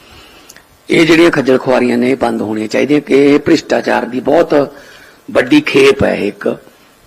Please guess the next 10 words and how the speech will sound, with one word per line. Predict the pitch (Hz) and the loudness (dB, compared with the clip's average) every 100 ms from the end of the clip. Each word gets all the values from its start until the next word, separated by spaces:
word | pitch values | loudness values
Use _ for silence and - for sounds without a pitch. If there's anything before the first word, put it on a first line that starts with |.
| _ _ | _ _
ਮਤਲਬ | 113 127 127 - - _ _ _ _ _ _ _ _ _ _ _ _ _ _ _ _ - | -2 0 0 -4 -18 _ _ _ _ _ _ _ _ _ _ _ _ _ _ _ _ -4
ਜਿਵੇਂ | 127 160 | 2 4
ਹੁਣ | 156 | 4
ਆਹ | 165 | 4
ਜਿਹੜਾ | 151 160 165 - - | 4 4 2 -2 -6
ਇਹ | |
'ਚ | 143 160 120 - _ - _ _ _ _ - - - - - _ _ - | -2 -2 -4 -20 _ -20 _ _ _ _ -20 -20 -20 -20 -20 _ _ -2
ਫਰਦ | 147 156 151 | 0 2 2
ਬਦਰ | 151 123 104 | 2 2 2
ਹੈ, | 92 - - | -2 -10 -20